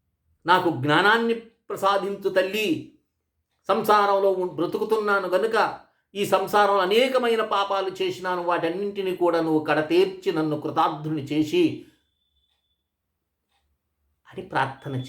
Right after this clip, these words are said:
చేస్తూ, ఈ లఘుశ్యామలా మంత్రాన్ని నువ్వు జపం చెయ్యి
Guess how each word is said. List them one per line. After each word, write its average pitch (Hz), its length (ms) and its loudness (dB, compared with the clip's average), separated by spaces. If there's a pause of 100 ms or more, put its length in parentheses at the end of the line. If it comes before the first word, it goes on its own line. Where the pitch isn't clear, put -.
చేస్తూ, 127 380 -14 (600)
ఈ 214 120 2
లఘుశ్యామలా 185 840 4
మంత్రాన్ని 156 640 -2
నువ్వు 135 300 -8
జపం 160 320 -4
చెయ్యి 104 480 -8